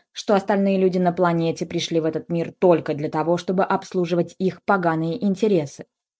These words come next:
Но с таким грандиозным свинством даже она со своим опытом столкнуться не ожидала.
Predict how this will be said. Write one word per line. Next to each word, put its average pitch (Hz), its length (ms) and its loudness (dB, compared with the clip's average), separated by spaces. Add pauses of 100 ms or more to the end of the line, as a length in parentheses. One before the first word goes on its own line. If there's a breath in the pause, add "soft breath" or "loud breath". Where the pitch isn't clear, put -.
(440)
Но 175 220 2
с 170 80 -4
таким 190 640 2
грандиозным 165 760 2
свинством 151 720 -8 (280)
даже 180 420 4
она 185 420 2
со 147 140 -12
своим 151 380 -8
опытом 170 400 0
столкнуться 160 600 -4
не 156 140 -6
ожидала. 143 540 -8